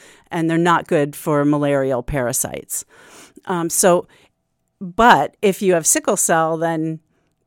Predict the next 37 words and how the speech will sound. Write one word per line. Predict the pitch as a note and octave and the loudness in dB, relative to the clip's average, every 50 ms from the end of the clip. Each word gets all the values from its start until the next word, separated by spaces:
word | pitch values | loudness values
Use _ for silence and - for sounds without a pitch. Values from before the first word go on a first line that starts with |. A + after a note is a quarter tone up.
| _ _ _ - - | _ _ _ -8 -6
before | G3+ F3+ - - G3+ F3+ E3+ | -6 -4 -2 2 2 2 4
there | E3 E3 | 2 2
were | D3 D3 D#3+ | 0 0 -4
treatments | D#3 - - B3+ E3 - F3+ E3+ - | -4 -2 -4 -4 -2 -2 -6 -6 -6
for | - F3+ D#3+ | -4 -2 -2
it, | C#3+ D#3+ | -2 0
you | E3+ E3 | -2 -2
would | E3 D3 | -2 0
die | E3+ D#3 C#3+ D3+ | 0 0 0 0
very | D3 D#3 D3 C#3+ C#3 D3 | 0 -2 -2 -2 -2 -2
young | D3+ C#3 C3+ C3+ C#3+ | -2 -2 -2 -4 -4
before | C#3+ D#3 C#3 - - D3+ C#3+ | -6 -6 -8 -4 -2 -2 -2
you | C#3 C#3 | 0 -2
even | C3+ C3+ B2 C#3 C#3 C3 | -2 -4 -4 -6 -6 -4
reproduce. | B2+ C3+ C3 - D3+ C#3+ A#2+ C3 B2 D#2+ - - | -4 -6 -6 -6 -8 -8 -6 -6 -8 -8 -8 -6
So | - - - F#3 D#3+ D#3+ | -6 -4 -2 0 0 0
why | D#3+ D#3 E3 E3+ F3+ G3+ | 2 4 4 4 4 4
did | G3 G3 E3+ | 4 2 0
this | D#3+ F3 - - - | 0 -2 -4 -4 -6
gene | - E3+ E3 E3+ E3 C#3+ | -6 -6 -4 -4 -2 -2
hang | D3 C#3+ - F3+ D#3+ D#3+ D3+ | -4 -4 -4 -4 -4 -4 -4
around, | C#3+ C#3+ D#3 G3 G#3+ F3 C#3+ C#3+ - | -4 -4 -4 -4 -4 -4 -6 -6 -8
right, | - - - D3 F3+ G3 G#3+ - - _ _ _ - | -10 -8 -6 -6 -4 -6 -6 -10 -14 _ _ _ -10
if | - F3 - | -8 -8 -6
it | F#3 - | -8 -8
was | - F3 D3+ - | -6 -6 -6 -6
killing | - - G#3+ A3+ A#3 F#3+ | -6 -4 -4 -4 -4 -4
people? | D#3 - D#3+ - - - - - _ - - - - _ _ - | -6 -8 -14 -16 -14 -16 -16 -16 _ -20 -20 -20 -20 _ _ 0
Well, | A3 F#3 F#3 F#3+ _ _ _ | 0 0 0 0 _ _ _
if | - - A3 - | -6 -6 -4 -2
you | G#3 F#3 | 0 0
had | F3+ E3+ E3 | 0 0 0
one | G3 B3+ C#4+ D4 C#4+ | 2 4 4 4 4
copy | C#4+ - A#3+ F3+ F3 - F#3+ E3+ | 2 2 2 2 2 0 -2 -4
of | D#3+ D3+ | -4 -2
the | E3 E3 | -4 -6
gene, | C#3+ - E3 D#3 D#3 D3+ D3+ D3+ D3+ | -6 -6 -6 -4 -2 -2 -4 -4 -6